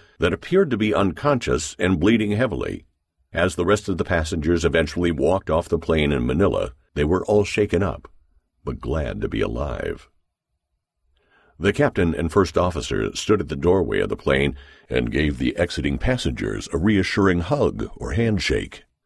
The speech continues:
The two pilots were ashen as they tried to conceal their relief as to be safely on the ground after a grueling thirty minutes flying through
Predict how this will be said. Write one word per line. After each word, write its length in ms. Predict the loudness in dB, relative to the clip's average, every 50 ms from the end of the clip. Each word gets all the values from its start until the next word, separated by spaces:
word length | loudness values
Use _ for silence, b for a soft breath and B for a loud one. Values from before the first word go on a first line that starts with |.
| _ _ _ -6
The 120 | -6 -6 -4
two 180 | -4 -6 -6
pilots 460 | -4 -2 0 0 0 0 -2 -2 2
were 180 | 2 2 2 2
ashen 480 | 0 0 0 0 0 0 0 0 0 0
as 160 | -2 -2 0
they 120 | 0 -2 0
tried 260 | 0 0 0 0 0
to 60 | 0
conceal 440 | -2 -2 -4 -2 0 0 2 2 4
their 120 | 4 2
relief 420 | 2 2 0 2 2 0 0 0 0
as 180 | -2 -2 -2
to 100 | -4 -6
be 100 | -6 -4
safely 500 | -4 -4 -2 -2 -2 -2 0 0 2 2
on 140 | 2 2 2
the 80 | 0 0
ground 440 | 2 2 2 2 4 2 2 2
after 380 | 2 0 0 0 0 2 2 2
a 60 | 2
grueling 520 | 2 0 -2 0 2 2 4 2 2 0 -2
thirty 400 | -4 -2 0 0 2 2 2 0
minutes 420 | 2 2 2 2 2 0 -2 -4
flying 440 | -6 -2 0 2 2 2 0 -2 -2
through 400 | -4 0 2 2 4 4 2